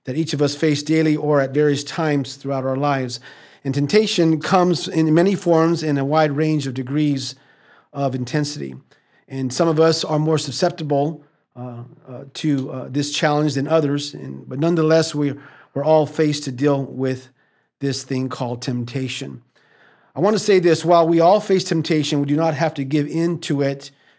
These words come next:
and reap the consequences that it brings. Another thing I want to say is facing temptation is not a sin. It becomes sin when we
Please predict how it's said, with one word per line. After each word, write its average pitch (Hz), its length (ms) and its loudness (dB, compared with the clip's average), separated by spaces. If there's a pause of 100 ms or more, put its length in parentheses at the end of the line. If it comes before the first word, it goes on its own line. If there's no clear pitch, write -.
(200)
and 143 160 0
reap 156 200 2
the 131 80 -6
consequences 139 800 -4
that 131 200 -6
it 127 120 -8
brings. 131 480 -6 (380)
Another 180 200 2
thing 165 120 2
I 160 60 2
want 147 160 4
to 143 60 2
say 151 260 2
is 139 140 0
facing 170 360 0
temptation 143 500 -2
is 123 80 -4
not 135 180 -2
a 123 60 -4
sin. 127 460 -2 (480)
It 139 40 -8
becomes 170 520 0
sin 131 320 -2
when 127 220 -4
we 123 240 -4